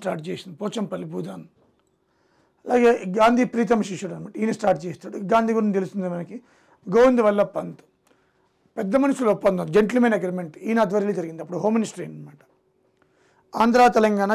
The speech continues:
gentleman agreement జరిగినప్పుడు ఎవరు Home Minister? గోవింద్ వల్లభ్ పంత్. సర్దార్ వల్లభాయ్ పటేల్, Iron Man అంటాం. కెవాడియా అనే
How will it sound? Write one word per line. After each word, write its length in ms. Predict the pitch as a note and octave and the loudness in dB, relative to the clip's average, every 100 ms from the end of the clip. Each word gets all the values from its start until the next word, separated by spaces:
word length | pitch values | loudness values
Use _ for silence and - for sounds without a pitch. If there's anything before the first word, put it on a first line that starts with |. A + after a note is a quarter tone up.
| F#3 | 0
gentleman 420 | G3 A3 A3 G#3+ | 0 0 -2 -2
agreement 300 | F#3 F#3+ F#3+ F#3 | -2 -4 -4 -6
జరిగినప్పుడు 360 | F3 F#3 F3+ F#3 | -6 -6 -4 0
ఎవరు 160 | G#3 A3 | 2 2
Home 120 | G#3 G3+ | 2 -2
Minister? 320 | A#3 - D#4 - _ _ _ _ _ G3 | -6 -12 -18 -18 _ _ _ _ _ -10
గోవింద్ 260 | G3 G3+ F3+ | -8 -10 -12
వల్లభ్ 280 | F3 E3+ - | -12 -12 -16
పంత్. 240 | E3+ D#3 _ _ _ _ _ _ _ - | -20 -20 _ _ _ _ _ _ _ -10
సర్దార్ 300 | A3+ G3+ A#3 | -4 2 4
వల్లభాయ్ 320 | G#3+ A3 A3+ F#3 | 4 4 4 2
పటేల్, 240 | F#3+ G3 D3+ G#3+ | -4 -8 -2 0
Iron 200 | A3 G3 | 2 2
Man 160 | G3 G3 | 0 -2
అంటాం. 240 | F#3+ C#4 - _ _ _ _ _ _ _ - - _ - | -6 -10 -12 _ _ _ _ _ _ _ -20 -20 _ -6
కెవాడియా 440 | A#3 B3 C4 B3 A3+ | 4 6 6 6 4
అనే 120 | G#3+ | 2